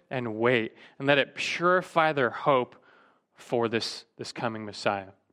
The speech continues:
You see, all these promises build, they climax, they crescendo to this coming seed. And Israel is left for four hundred years to place all of their hope in him.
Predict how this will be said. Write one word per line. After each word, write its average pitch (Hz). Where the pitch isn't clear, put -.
You 135
see, -
all 139
these 139
promises 135
build, 117
they 104
climax, 127
they 117
crescendo 127
to 123
this 113
coming 123
seed. 113
And 107
Israel 123
is 117
left 135
for -
four 151
hundred 143
years 170
to 131
place 120
all 123
of 135
their 131
hope 113
in 113
him. 110